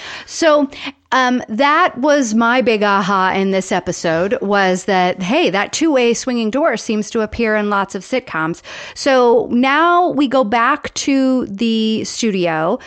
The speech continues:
for the actual live quiz show, for the Brainbusters game show. And as predicted, Mister Belvedere,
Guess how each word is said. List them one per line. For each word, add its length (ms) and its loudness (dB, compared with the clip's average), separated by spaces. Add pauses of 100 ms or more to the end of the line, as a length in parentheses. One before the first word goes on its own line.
(140)
for 520 0
the 400 0
actual 800 0
live 720 0 (480)
quiz 300 0
show, 340 -2
for 80 -8
the 80 -6
Brainbusters 640 -2
game 260 0
show. 440 -2 (340)
And 580 -2 (360)
as 340 0
predicted, 880 -2
Mister 320 -2
Belvedere, 800 0